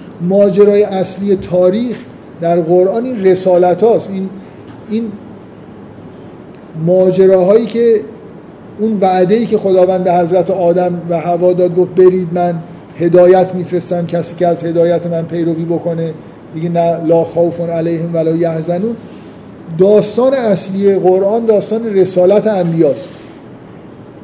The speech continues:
این داستان خیلی قسمت رسالتش کمه،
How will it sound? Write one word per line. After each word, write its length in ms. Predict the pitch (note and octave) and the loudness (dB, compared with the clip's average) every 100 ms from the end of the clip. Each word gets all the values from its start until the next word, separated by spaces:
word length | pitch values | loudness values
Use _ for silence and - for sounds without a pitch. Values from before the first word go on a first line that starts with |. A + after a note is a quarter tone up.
| - - - | -20 -20 -10
این 200 | C4 C#4 | -8 2
داستان 440 | A3+ G3 - G#3 A3 | 2 2 0 -4 -4
خیلی 600 | - - F#3+ B3 B3+ F#3 - - - - - - | -8 -2 0 0 -2 -6 -10 -18 -20 -20 -16 -10
قسمت 340 | D#3+ F3 D#3+ | -8 -8 -8
رسالتش 840 | D#3+ D#3+ D#3 D#3 D#3 D#3 D3+ D3 - | -4 -4 -4 -2 -2 -4 -6 -10 -10
کمه، 220 | - | -8